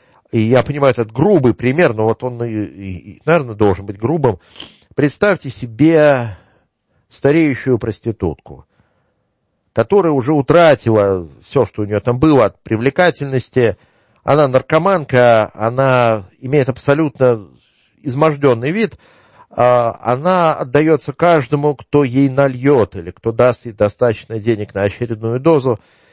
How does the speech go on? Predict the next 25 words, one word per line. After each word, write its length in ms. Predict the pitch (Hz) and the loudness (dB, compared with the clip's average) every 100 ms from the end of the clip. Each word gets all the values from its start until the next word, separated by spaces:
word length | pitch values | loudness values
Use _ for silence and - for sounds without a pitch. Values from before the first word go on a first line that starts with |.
| _ _ _ - | _ _ _ -6
Она 300 | 110 113 143 | -2 0 -2
где-то 360 | 107 127 127 117 | 0 -2 0 0
там 240 | 123 120 | -2 -2
стоит 500 | - 104 107 123 113 | -6 -2 -2 -2 -2
на 100 | 107 | -2
трассе, 840 | - 120 127 - - 113 98 90 - _ _ | 0 2 2 0 -2 0 0 -4 -12 _ _
пытаясь 540 | 110 - 117 113 98 - | -10 2 4 4 0 -4
привлечь 480 | 110 107 101 - | -4 0 0 -2
внимание 680 | 98 107 113 107 90 87 82 _ _ _ _ - | -10 -6 -2 -4 -4 -8 -10 _ _ _ _ -8
людей, 300 | 123 180 180 | -2 2 2
которые 280 | 160 151 135 | 2 0 0
по 100 | 139 | 0
этой 180 | 131 | 0
трассе 400 | 127 135 123 - | 0 2 2 -2
едут. 500 | 117 123 117 110 - _ _ _ _ _ - | -2 0 0 -2 -10 _ _ _ _ _ -2
А, 520 | 117 113 110 107 104 _ _ _ _ | 2 2 2 0 -4 _ _ _ _
и 80 | 135 | -4
представьте 480 | 156 160 226 214 151 | -4 0 0 -2 -4
себе, 200 | 170 170 | -2 -2
что 160 | - 156 | 0 -4
вот 120 | 151 | -2
ее 160 | 139 123 | -2 -2
полюбил 400 | 120 117 104 95 | -2 -2 0 -2
царский 420 | 90 73 - 104 | -4 -8 -10 -14
сын. 320 | - 87 | -8 -8